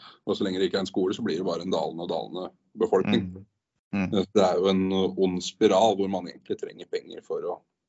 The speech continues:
Speaker 1: satse på utvikling av Berger. Og så lenge den satsningen da ikke er, at det ikke finnes villighet for den, så blir det dessverre tungt alene å stå og messe om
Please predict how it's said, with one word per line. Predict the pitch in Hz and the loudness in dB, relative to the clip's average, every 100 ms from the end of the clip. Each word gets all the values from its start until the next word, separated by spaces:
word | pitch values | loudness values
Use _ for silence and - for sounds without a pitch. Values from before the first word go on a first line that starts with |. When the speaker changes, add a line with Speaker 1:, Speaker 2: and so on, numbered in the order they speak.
| _ | _
Speaker 1:
satse | - - 107 - - - 101 | -8 -4 -4 -6 -12 -8 -2
på | 92 92 92 | 0 0 0
utvikling | 85 110 107 104 | -2 -4 -2 -2
av | 95 98 | -2 0
Berger. | 92 98 90 _ _ _ _ _ _ _ _ _ _ _ _ | 0 -2 -8 _ _ _ _ _ _ _ _ _ _ _ _
Og | 107 | -6
så | 110 | -2
lenge | 98 90 | -2 -4
den | 90 92 | -8 -6
satsningen | 92 - 90 92 92 | -6 -6 -6 -4 -2
da | 87 | -2
ikke | 87 - 90 87 | -4 -4 -2 0
er, | 87 85 90 87 87 _ - - - | -2 -4 -4 -4 -8 _ -20 -20 -6
at | 92 | 0
det | 95 | 0
ikke | - | 0
finnes | 104 92 | 0 2
villighet | 95 90 85 87 - | 2 2 0 -2 -2
for | 104 | -2
den, | 98 | 0
så | 104 | -2
blir | 95 76 98 | -2 -2 -2
det | 104 92 104 | -4 -4 -6
dessverre | 101 - 107 110 | -4 -2 -2 0
tungt | 117 127 127 | 2 0 2
alene | 117 101 101 113 | 2 2 -2 -6
å | 107 | -8
stå | - 104 98 95 - _ _ - - - - _ _ - | -4 0 0 0 -4 _ _ -20 -20 -20 -20 _ _ 4
og | 107 | 4
messe | 98 - - | 4 0 0
om | 98 95 | 2 2